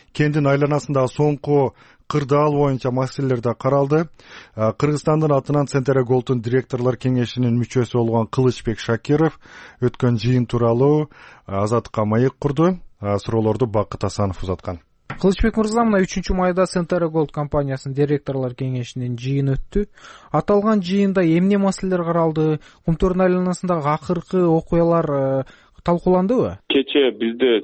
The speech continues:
Speaker 3: совет директорлордун жыйыны өттү. Ошол жерде бизге мүчөлөргө кабар беришти. Бул эки миң он үчүнчү жылкы боюнча иш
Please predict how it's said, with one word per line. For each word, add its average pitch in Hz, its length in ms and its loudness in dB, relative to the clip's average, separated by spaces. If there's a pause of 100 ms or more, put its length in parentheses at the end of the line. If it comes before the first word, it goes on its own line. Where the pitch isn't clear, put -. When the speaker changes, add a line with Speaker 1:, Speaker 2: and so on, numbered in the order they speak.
Speaker 3:
совет 127 240 2
директорлордун 117 640 -2
жыйыны 113 400 4
өттү. - 240 -4 (120)
Ошол 110 120 -6
жерде 127 260 2
бизге 117 460 0 (560)
мүчөлөргө 113 880 2 (260)
кабар 127 360 -2
беришти. 110 460 -4
Бул 123 300 4
эки 123 240 0
миң 123 240 2
он 123 160 2
үчүнчү 117 480 0
жылкы 113 320 0
боюнча 107 720 0 (240)
иш 135 180 0